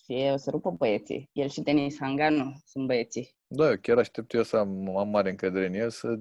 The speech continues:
Speaker 2: înceapă să dea el cafea acolo, știi, să mergem și să zică, „Bă, din partea Marian,
Speaker 1: <laughs>
Speaker 2: nu, nu mă uit la, nu mă uit la bani.”
Speaker 1: Nu mă uit la bani, <laughs> exact, da.
Speaker 2: Ce
Speaker 1: Da.
Speaker 2: o să ne spui despre nou serial? E la Pro T V,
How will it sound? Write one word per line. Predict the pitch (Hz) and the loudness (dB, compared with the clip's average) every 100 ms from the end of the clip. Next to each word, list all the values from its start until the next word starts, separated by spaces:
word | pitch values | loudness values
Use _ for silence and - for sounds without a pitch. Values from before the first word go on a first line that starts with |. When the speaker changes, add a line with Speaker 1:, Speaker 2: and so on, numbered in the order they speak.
| 120 | -6
Speaker 2:
înceapă | 120 - 117 | -4 0 0
să | 113 110 | 0 0
dea | 117 | 2
el | 120 92 | 2 0
cafea | - 87 95 90 | -4 -2 2 4
acolo, | 90 90 98 90 | 4 0 -4 -6
știi, | - 107 | -8 -12
să | - 98 90 _ | -10 -10 -10 _
mergem | 113 120 117 110 | -2 -2 -2 -6
și | - | -4
să | 117 | -6
zică, | 107 113 | -2 -2
„Bă, | 110 117 | 0 0
din | 107 | 0
partea | 107 104 - 98 | 2 2 2 -2
Marian, | 98 101 110 113 | 0 0 0 0
Speaker 1:
<laughs> | 107 320 - - - - - - _ _ _ _ _ 120 | 0 -4 -6 -18 -20 -20 -20 -20 _ _ _ _ _ -6
Speaker 2:
nu, | |
nu | 120 117 131 | -4 -2 0
mă | 113 | 2
uit | 101 - | 4 4
la, | |
nu | 95 95 120 117 | 4 4 2 2
mă | |
uit | 107 | 4
la | 101 | 4
bani.” | 95 98 87 - _ _ - - - | 4 2 0 -16 _ _ -20 -20 -8
Speaker 1:
Nu | - | 0
mă | 196 180 | 2 4
uit | 165 | 4
la | 156 | 4
bani, | 143 156 | 2 4
<laughs> | |
exact, | 214 220 202 165 | 6 6 4 4
da. | - - - - _ _ _ | 2 0 -6 -18 _ _ _
Speaker 2:
Ce | - 196 135 104 _ | 2 4 4 2 _
Speaker 1:
Da. | - 170 143 131 | 0 2 2 2
Speaker 2:
o | 113 | 2
să | 107 113 | 4 2
ne | 104 | 0
spui | - 107 | 0 0
despre | 95 92 110 101 | 0 -2 -2 -2
nou | 98 101 98 | 0 0 0
serial? | - 101 101 120 | -2 -2 0 2
E | |
la | 139 | 4
Pro | 113 120 | 4 2
T | - | 0
V, | 92 | 0